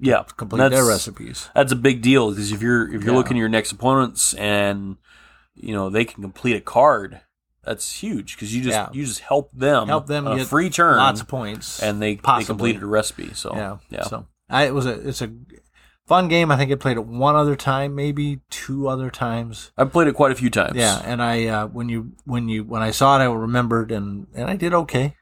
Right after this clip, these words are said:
Speaker 2: Yep.
Speaker 1: I did okay in that game. Uh, another abstract game, to me, definite Smoke and Joe.
Speaker 2: Yep,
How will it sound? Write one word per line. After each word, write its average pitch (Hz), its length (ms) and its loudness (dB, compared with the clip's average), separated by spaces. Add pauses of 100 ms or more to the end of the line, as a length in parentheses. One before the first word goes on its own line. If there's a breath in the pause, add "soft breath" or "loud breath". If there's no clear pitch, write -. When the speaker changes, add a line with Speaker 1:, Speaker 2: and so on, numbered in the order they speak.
(140)
Speaker 2:
Yep. 120 160 2 (120)
Speaker 1:
I - 60 -6
did 135 160 2
okay 123 300 -2
in 98 100 -8
that 98 180 -10
game. 107 220 -10 (580 soft breath)
Uh, 104 180 -6
another 127 280 2
abstract 147 480 2
game, 131 300 -4 (100)
to - 100 -12
me, 131 460 -6 (100)
definite 117 480 -8
Smoke - 600 -12
and 104 100 -12
Joe. 92 280 -14 (100)
Speaker 2:
Yep, 117 240 0